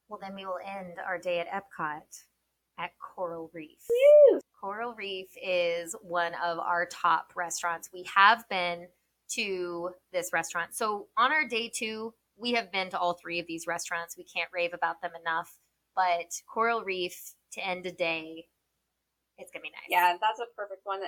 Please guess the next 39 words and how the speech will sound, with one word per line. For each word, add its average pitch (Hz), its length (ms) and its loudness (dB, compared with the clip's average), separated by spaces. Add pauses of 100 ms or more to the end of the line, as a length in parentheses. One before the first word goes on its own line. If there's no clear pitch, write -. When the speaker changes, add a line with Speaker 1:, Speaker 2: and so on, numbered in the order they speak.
Speaker 2:
end 185 140 -6
the 180 80 -12
day 175 240 -2
on. 180 400 -2
We've, 185 220 -6
I - 200 -20
think 339 140 -12
we, 392 180 -10 (120)
this 269 140 -8
will 196 80 -6
be 240 120 -4
our 190 260 -2
third 202 280 -8
visit, 294 420 -10 (260)
I - 80 -20
believe. 285 340 -12 (840)
Speaker 1:
I - 60 -16
think 233 180 -8
together. 185 560 -4
Yeah, 190 220 0 (100)
third 190 160 -6
visit 180 240 -10
Speaker 2:
Third 233 80 -2
Speaker 1:
together. 233 240 -2
Speaker 2:
visit 214 180 -14
together, 190 640 -2
yep. 208 220 -4 (240)
And 202 320 -2
it's - 200 8
just - 120 8
a 302 40 -6
lot 269 180 8
of 277 100 4
fun. 240 260 8
It's 226 180 4
great 233 200 4
to - 80 -20
go, 220 500 -2 (360)
uh, 190 380 8